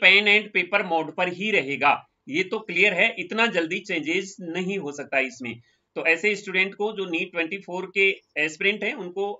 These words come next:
ये डरने की आवश्यकता नहीं है बिल्कुल। तो ये जानकारी थी online mode पर, ये अच्छी खुशी की बात है। अगर online mode पर एग्जाम हो जाता है तो ये सबसे अच्छी बात है और साल में दो बार होता है तो और भी अच्छी बात है। इसमें जो best score होगा दोनों session में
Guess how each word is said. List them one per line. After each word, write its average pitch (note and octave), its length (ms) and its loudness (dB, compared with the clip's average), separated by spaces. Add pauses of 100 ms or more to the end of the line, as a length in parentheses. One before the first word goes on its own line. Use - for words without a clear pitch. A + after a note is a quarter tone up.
(120)
ये F3 180 -2
डरने D#3 380 0
की G3 180 -10
आवश्यकता C#3 500 -4
नहीं C#3+ 440 -6
है B2+ 160 -6
बिल्कुल। A#2 300 -12 (340)
तो G3 60 -2
ये G3 100 4
जानकारी F#3+ 480 4
थी A#3 400 -6
online F3+ 320 2
mode G#3+ 240 -2
पर, B3+ 200 2
ये E3 160 -2
अच्छी D#3 280 -2
खुशी F3+ 280 -12
की G#3+ 140 -6
बात A3 220 4
है। A3+ 220 0
अगर D#3 220 -4
online F3 360 0
mode G3+ 260 -4
पर G#3 80 0
एग्जाम F3+ 340 0
हो D#3 140 -14
जाता E3+ 280 2
है G#3+ 180 -2 (300)
तो C#4 40 -6
ये C4 340 4
सबसे F#3+ 340 -4
अच्छी G#3 240 -6
बात G#3+ 240 2
है B3+ 80 0
और G3+ 180 -8
साल F3 320 2
में A3 80 -6
दो F#3 140 -6
बार F#3+ 180 -2
होता F3 320 0
है F#3 200 2
तो - 260 -12
और C#3+ 180 -6
भी G3 120 -6 (120)
अच्छी F#3+ 320 -12 (160)
बात C#3+ 280 2
है। B2+ 80 -6
इसमें A#2 320 -14
जो C3 120 -10
best D#3 340 -8
score D#3+ 280 -8
होगा C#3 240 -4
दोनों C3+ 240 -8
session D3 280 -12
में E3+ 180 -6